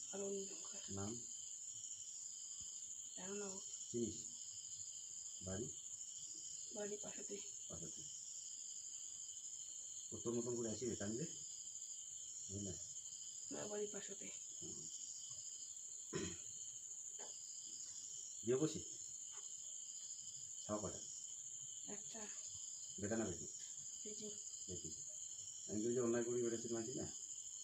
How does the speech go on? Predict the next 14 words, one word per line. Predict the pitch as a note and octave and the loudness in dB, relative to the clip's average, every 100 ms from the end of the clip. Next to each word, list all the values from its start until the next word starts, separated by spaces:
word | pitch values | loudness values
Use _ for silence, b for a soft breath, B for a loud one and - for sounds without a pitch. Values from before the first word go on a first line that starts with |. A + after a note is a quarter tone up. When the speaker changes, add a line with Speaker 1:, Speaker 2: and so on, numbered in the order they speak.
| - - - - - - - | -6 -4 -4 -4 -4 -4 -4
Speaker 2:
তুই | F#2+ | -2
কি | G#2 | -2
তোর | - F2+ | -2 0
ভালো | F#2 A#2+ | 4 4
হবে | B2 | 4
না | - | 2
খারাপ? | - - - - - - - - - - - - - - - - - - - - - - - - - - - - - - - - - - - A2 | -2 -2 -4 -4 -4 -4 -4 -4 -4 -4 -4 -4 -4 -4 -4 -4 -2 -2 -2 -2 -2 -2 -2 -2 -2 -2 -2 -2 -2 -2 -2 -2 -2 0 0 4
মুই | A#2 | 6
তো | B2+ A#2+ | 6 4
কি | A#2 | 4
করি | A#2+ | 6
বলো | A2 G#2 | 6 6
জানিস? | A2 G2 - B B B B B B - - - - - - - | 6 4 2 B B B B B B -2 -4 -4 -6 -6 -4 -2
হ্যাঁ? | - | -2